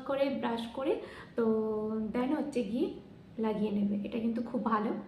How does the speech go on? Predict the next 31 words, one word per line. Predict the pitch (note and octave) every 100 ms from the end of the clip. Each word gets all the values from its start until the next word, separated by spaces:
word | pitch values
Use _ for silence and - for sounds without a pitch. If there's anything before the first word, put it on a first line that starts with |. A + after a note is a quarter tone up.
| -
কম | A3+ A3 A3+
টাকার | G#3+ G#3+
মধ্যে। | A3 A3 G3+ - C#4 - - -
তো | A3+
রিজনেবল | A3 B3 C4 C#4
প্রাইসের | C4+ B3 B3+
মধ্যে | B3+ B3+
তো | -
এর | - A3+
বেশি | A#3 -
আর | B3 A3+
কি | A3+
চাও? | - G3 - -
তো | A3+
অনেক | A3 A#3 A3+ A#3
কিছুই | C#4+ D#4+ F4+
আছে | B3+ A#3 D#4
অ-, | D4+ C4+ B3+
ইউজ | C4+ C4 -
করার | C4 B3 A3+
জন্য, | B3 C4+ -
তো |
সেগুলো | C#4 B3+ A3+ B3
আমি | C4 B3+
দেখাচ্ছি | A3 G3+ B3 - B3
না। | A3+ F4+ - - - - -
রিজনেবল | B3+ B3 C#4 C#4+
প্রাইসের | C4+ B3 B3+
মধ্যে | B3+ B3+
এইগুলোই | - A#3 A3+ B3
দেখাচ্ছি। | C#4 A3+ - A3+ -